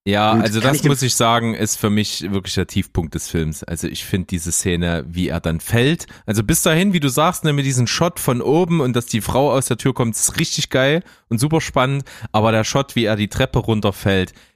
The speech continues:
Speaker 1: den find ich super Panne. Und ich sag mir ganz ehrlich, also auch neunzehnhundertsechzig hätte man das irgendwie anders lösen können, dass es cool ist. Weil ich glaube, damals hätte ich auch im Kino gesessen und mir gesagt, echt jetzt, Leute, bitte.
Speaker 2: Ja,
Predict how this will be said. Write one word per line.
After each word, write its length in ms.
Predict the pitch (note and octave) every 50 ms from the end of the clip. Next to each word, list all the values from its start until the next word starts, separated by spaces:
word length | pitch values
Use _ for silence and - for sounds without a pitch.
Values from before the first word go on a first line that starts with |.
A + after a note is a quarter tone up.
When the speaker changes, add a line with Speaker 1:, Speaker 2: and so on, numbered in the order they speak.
| _ -
Speaker 1:
den 100 | G2 F#2
find 260 | - - B2 G#2+ F#2+
ich 160 | G2 F#2 -
super 520 | - - - - - D3 D#3 - - D3 -
Panne. 500 | - - C3 A2 G#2+ G#2+ G#2 G#2+ A2+ - _ _ _ _ _ _ _ _ _ _ -
Und 180 | - G#2+ G#2+ G#2
ich 160 | G#2 G2+ -
sag 180 | - A2 A2 A#2
mir 120 | G#2+ F#2+
ganz 260 | - G#2+ A2+ G#2+ -
ehrlich, 400 | - F#2+ F#2+ G2 F#2 F2 - -
also 160 | F#2 - F2
auch 160 | - F2+ - G2+
neunzehnhundertsechzig 880 | F#2+ F#2 G2+ - - F#2 F#2 F2+ E2 - G#2 A2 - - - E2+ E2
hätte 180 | F2+ E2+ E2 F2+
man 240 | E2 E2+ G2+ A#2 G#2
das 220 | E2+ D#2+ - -
irgendwie 420 | - - F#2 F2 E2 D#2 D2+ D#2+
anders 340 | - - F2+ F2 F2 D#2+ -
lösen 300 | F2 E2+ F2 E2+ E2 E2
können, 180 | - F2 F2 E2+
dass 160 | D#2+ D2+ D2+
es 140 | E2 - - - -
cool 200 | G2+ G2+ G2+ F2+
ist. 260 | - F#2 - - - - - -
Weil 140 | - F2 F2+
ich 100 | - -
glaube, 260 | - G2 G2 F#2+ F#2+
damals 680 | E2 G2 G2 G#2+ A2 A2 A2 A2 A2 G2+ - - - _ _ -
hätte 220 | G#2 A2 G#2 G#2+
ich 100 | G2+ G2
auch 200 | - A2+ A#2 -
im 120 | A#2+ G#2+ -
Kino 260 | - A2 G#2 G#2 F2+
gesessen 340 | G2 F2 - G2 F#2 - G2
und 40 |
mir 100 | F#2 F#2
gesagt, 420 | E2 F2 E2 F2+ F2 - - _ - -
echt 320 | G2+ G2+ G2 - - -
jetzt, 380 | F2 E2 E2 - - - - -
Leute, 320 | F2+ F#2 F#2+ F#2+ E2+ D#2
bitte. 400 | - - F#2+ - - C2+ - - _ _ _ _ _ _ _ _ _ _ _ _ _ _ _ _ _ _ _ - - - - _ _ -
Speaker 2:
Ja, 500 | F#2 F#2 F#2 F2+ G2 A#2+ C3+ C#3 -